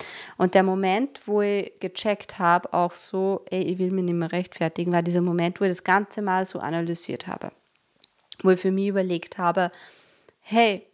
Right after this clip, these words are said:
warum verstehen es diese Menschen nicht? Und warum kommen immer wieder diese Kommentare?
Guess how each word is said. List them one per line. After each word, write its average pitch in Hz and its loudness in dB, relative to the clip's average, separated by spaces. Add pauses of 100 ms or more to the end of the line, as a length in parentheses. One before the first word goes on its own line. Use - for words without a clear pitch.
(2000)
warum 185 2
verstehen 226 -2
es - -10
diese 165 -10
Menschen - -10
nicht? - -12
Und 165 -8
warum 214 2 (480)
kommen 208 0
immer 208 -2
wieder 202 0
diese 185 -4
Kommentare? - -2